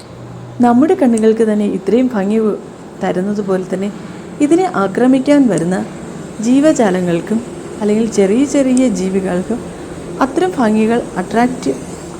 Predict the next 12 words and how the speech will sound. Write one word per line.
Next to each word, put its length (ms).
ആകർഷണീയമായി 840
തോന്നുന്നതുകൊണ്ട് 560
തന്നെ 140
അവ 120
അതിലേക്ക് 480
തന്നെ 240
പോകുന്നതായി 520
കാണാം. 280
അതുകൊണ്ട് 480
തന്നെ 160
ഇതുവരെയും 600
ഈ 40